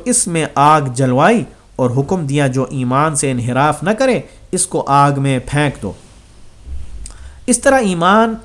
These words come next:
دار آتے رہے اور آگ کے حوالے ہوتے رہے، حتیٰ کہ ایک عورت آئی جس کے ساتھ ایک بچہ تھا۔ وہ ذرا ٹھٹ-، وہ ذرا ٹھٹ کی تو بچہ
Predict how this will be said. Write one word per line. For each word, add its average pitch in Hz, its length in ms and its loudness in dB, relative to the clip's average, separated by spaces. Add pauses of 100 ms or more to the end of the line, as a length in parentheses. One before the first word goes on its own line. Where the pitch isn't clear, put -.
دار 131 460 4
آتے 117 300 0
رہے 175 280 0 (180)
اور 156 220 -2
آگ 160 280 4
کے 165 140 -2
حوالے 135 520 0 (540)
ہوتے 139 260 0
رہے، 185 240 0 (240)
حتیٰ - 340 0
کہ 226 60 0
ایک 220 240 2
عورت 220 320 2
آئی 185 300 2 (180)
جس 151 240 -6
کے 160 120 0
ساتھ 143 380 0
ایک 143 320 -4
بچہ - 240 -4 (100)
تھا۔ 185 160 -6 (460)
وہ 185 140 -2
ذرا 180 340 4 (2250)
ٹھٹ-، - 560 -6 (840)
وہ 170 120 -2
ذرا 190 320 2 (580)
ٹھٹ 190 500 -2
کی 175 220 -2 (360)
تو 143 120 -2
بچہ 143 280 0